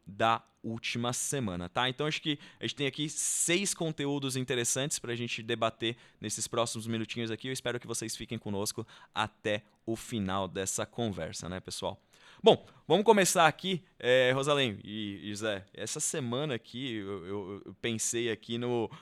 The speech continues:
Além da Imaginação, né? Eu não sei se vocês se lembram daquela série, acho que o Zé não, o Zé é muito novinho, o Rosalém já é um pouquinho mais velho. É, Twilight Zone, aquela musiquinha lá de efeitos especiais, né? O que tá acontecendo.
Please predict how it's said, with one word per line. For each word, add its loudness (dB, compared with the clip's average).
Além 2
da 2
Imaginação, 0
né? 0
Eu -4
não -4
sei -4
se -6
vocês -4
se -4
lembram -2
daquela -4
série, -2
acho -6
que -10
o -8
Zé -4
não, -10
o -12
Zé -6
é -6
muito -10
novinho, -6
o -10
Rosalém 0
já -2
é 0
um -4
pouquinho -6
mais -4
velho. 4
É, 2
Twilight 6
Zone, 4
aquela 2
musiquinha 0
lá 2
de 0
efeitos -2
especiais, 0
né? -2
O -8
que -18
tá 0
acontecendo. -4